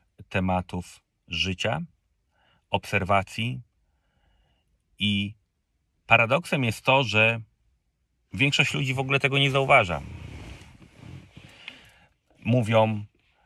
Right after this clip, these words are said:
jak pieniądze tego człowieka zmieniły.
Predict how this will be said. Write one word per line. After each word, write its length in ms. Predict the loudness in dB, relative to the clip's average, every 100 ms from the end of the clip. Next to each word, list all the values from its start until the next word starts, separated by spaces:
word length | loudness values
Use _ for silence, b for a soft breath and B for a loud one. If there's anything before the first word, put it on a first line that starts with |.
| _ -6
jak 480 | 4 4 4 -4 -20 _ _ _ -4
pieniądze 680 | 0 2 2 2 2 0 -4 _ _ _ _ _ _ _ _ _ _ -8
tego 220 | -6 -4
człowieka 500 | -6 -8 -6 -6 -8 -12 _ _
zmieniły. 640 | -16 -10 -6 -4 -6 -8